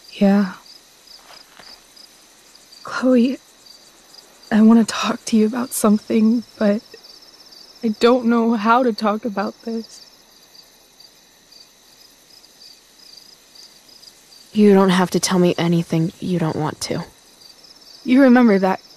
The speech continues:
Speaker 1: guy that we saw under this tree with that woman?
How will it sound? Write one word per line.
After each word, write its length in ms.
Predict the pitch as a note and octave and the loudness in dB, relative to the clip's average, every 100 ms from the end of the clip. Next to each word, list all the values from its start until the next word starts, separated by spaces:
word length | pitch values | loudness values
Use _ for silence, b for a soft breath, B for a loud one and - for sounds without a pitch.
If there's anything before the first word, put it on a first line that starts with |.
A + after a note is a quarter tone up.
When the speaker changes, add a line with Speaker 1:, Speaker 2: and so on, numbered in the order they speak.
| - | -4
Speaker 1:
guy 240 | F3+ F#3 | 0 0
that 180 | F3+ F#3 | 0 -2
we 80 | F#3+ | -2
saw 480 | - - F3 F3 G3 | -2 -2 -2 -2 -2
under 240 | F#3+ F#3 | -2 0
this 340 | F3+ F#3+ F3+ - | -2 -2 -4 -6
tree 360 | - G3+ G#3 | -6 -4 -2
with 420 | G3+ G3 - - - | -2 -4 -8 -14 -8
that 220 | F3+ - - | -6 -6 -10
woman? 560 | F3+ F3+ F#3+ F#3 G3 | -2 0 2 2 -2